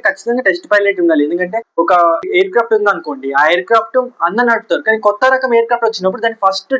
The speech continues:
డ్రైవింగ్ చేసి టెస్ట్ చేయడం, టెస్ట్ చేస్తారు చూడండి, వాళ్ళని టెస్ట్ ఎయిర్ క్రాఫ్టర్స్ అంటారు. So మీరు టెస్ట్ పైలట్ అవ్వాలి. అలా టెస్ట్ పైలట్ అయిన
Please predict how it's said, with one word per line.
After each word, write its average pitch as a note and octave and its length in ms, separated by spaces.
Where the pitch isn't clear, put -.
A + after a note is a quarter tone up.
డ్రైవింగ్ G#3+ 380
చేసి A3 260
టెస్ట్ F3 220
చేయడం, G3 220
టెస్ట్ E3+ 200
చేస్తారు F#3 280
చూడండి, F3+ 240
వాళ్ళని A3+ 340
టెస్ట్ F#3+ 240
ఎయిర్ G3 220
క్రాఫ్టర్స్ F3 420
అంటారు. F#3 260
So A3+ 140
మీరు A3 180
టెస్ట్ F#3 280
పైలట్ G#3 280
అవ్వాలి. C#3 240
అలా G3+ 200
టెస్ట్ E3+ 260
పైలట్ A3+ 280
అయిన G3 140